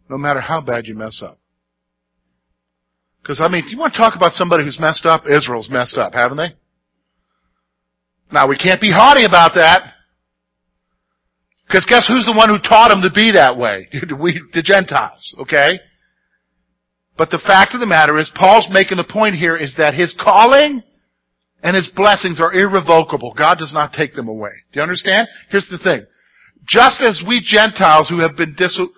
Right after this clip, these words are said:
who were disobedient have been saved, so too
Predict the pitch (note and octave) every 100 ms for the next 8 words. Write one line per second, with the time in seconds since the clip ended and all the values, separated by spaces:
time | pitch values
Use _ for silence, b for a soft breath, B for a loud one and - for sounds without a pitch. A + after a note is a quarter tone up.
0 | _ G3 F3+ E3+ F#3+ F#3 F3+ F#3 F#3+ E3
1 | D3 - b - E3+ D#3+ D#3 - F#3 D#3+
2 | C3 B2 _ _ _ _ _ - - G#3+
3 | A#3 A3+ A3 G#3